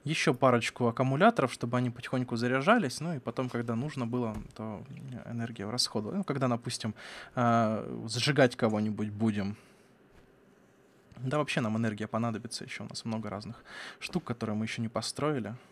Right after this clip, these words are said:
А построить хотелось бы, поэтому пока что. О,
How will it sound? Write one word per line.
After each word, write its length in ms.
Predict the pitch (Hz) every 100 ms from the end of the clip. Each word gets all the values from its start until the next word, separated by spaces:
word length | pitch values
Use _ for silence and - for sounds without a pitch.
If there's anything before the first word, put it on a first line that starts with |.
| - _ - - _ _
А 80 | -
построить 500 | 117 113 - 113 120
хотелось 440 | - 120 113 123
бы, 120 | - - -
поэтому 360 | 131 127 - 143 - - - - - - - - - - - - - _
пока 300 | 123 - 139
что. 300 | - 139 127 - - - - - - _ - - - _ _ - _ - - - - - - -
О, 280 | 113 107 76